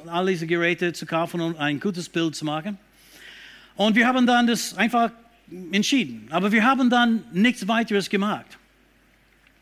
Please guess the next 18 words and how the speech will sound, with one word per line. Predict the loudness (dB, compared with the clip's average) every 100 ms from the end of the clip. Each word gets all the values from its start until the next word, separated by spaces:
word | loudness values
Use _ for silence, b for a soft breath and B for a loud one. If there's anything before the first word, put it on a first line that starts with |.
| _ _ B B B B B B B
Und | 0 2
dann | 2
auf | 2 2
einmal | 2 4 4 2
am | -2
Anfang | 0 2 2 0 2 0 -2 -8 -10
März, | -2 2 2 0
Ende | -2 -2
Februar, | -2 -2 -2 -2
Anfang | -2 -2 -2
März, | 0 0 -2 -8
Josh | -4 -2 -2 -2
rufte | 0 0 0 -2
mich | -2 -2
an | -2 -2
und | 0 0
er | 0
sagte, | 0 0 0 0 -2